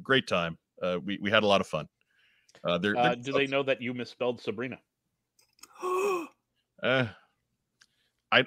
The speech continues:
Speaker 1: I don't think they care any more than I do.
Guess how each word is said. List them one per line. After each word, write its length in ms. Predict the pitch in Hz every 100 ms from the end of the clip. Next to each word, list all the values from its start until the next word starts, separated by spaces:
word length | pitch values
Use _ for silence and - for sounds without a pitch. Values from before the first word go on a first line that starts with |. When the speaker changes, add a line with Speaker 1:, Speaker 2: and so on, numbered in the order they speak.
| - 80
Speaker 1:
I 120 | 104 123
don't 200 | 135 - _
think 260 | 123 110
they 140 | - 107
care 320 | - 113 110
any 140 | 104 98
more 200 | 98 98
than 140 | 90
I 140 | 92
do. 260 | 90 98 95